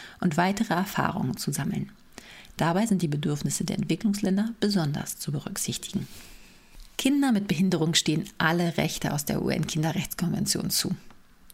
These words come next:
Um ihren Interessen besonders Rechnung zu tragen, wurde zusätzlich Artikel dreiundzwanzig U-N-Kinderrechtskonvention geschaffen, welcher Schutz, Förderung und Beteiligung von Kindern mit Behinderung zusätzlich festigen soll. Was eine Behinderung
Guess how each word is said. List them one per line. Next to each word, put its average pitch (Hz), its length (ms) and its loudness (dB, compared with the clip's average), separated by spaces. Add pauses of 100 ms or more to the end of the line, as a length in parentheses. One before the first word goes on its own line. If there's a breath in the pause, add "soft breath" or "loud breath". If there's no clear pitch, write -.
(120)
Um 202 120 4
ihren 180 320 2
Interessen 170 540 2
besonders 165 640 0
Rechnung 214 280 2
zu 208 120 2
tragen, 214 420 2 (360 loud breath)
wurde 160 320 0
zusätzlich 202 920 0
Artikel 202 340 0
dreiundzwanzig 156 760 0
U-N-Kinderrechtskonvention 156 1120 0
geschaffen, 143 440 0 (460 loud breath)
welcher 143 260 -2
Schutz, - 460 0 (180)
Förderung 170 520 0
und 147 200 -2
Beteiligung 160 640 0
von 147 160 -2
Kindern 185 260 0
mit 180 140 -2
Behinderung 160 540 0 (180)
zusätzlich 151 720 -2
festigen - 480 -2
soll. - 220 -6 (1040 loud breath)
Was 202 160 2
eine 208 180 4
Behinderung 170 480 2